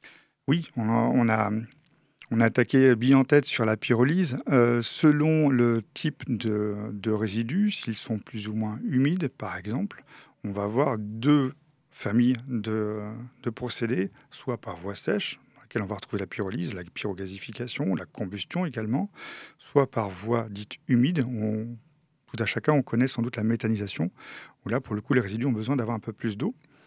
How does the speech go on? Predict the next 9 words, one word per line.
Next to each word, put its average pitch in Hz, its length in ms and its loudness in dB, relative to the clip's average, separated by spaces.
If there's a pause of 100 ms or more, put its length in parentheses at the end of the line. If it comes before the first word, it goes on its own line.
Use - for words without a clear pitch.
(320)
Il 113 40 -4
y 113 40 2
a 113 60 4
d'autres 196 420 0 (140)
procédés 123 500 -2
de 120 220 -4
valorisation, 107 720 -4 (300)
selon, 135 560 2
euh, 117 200 -4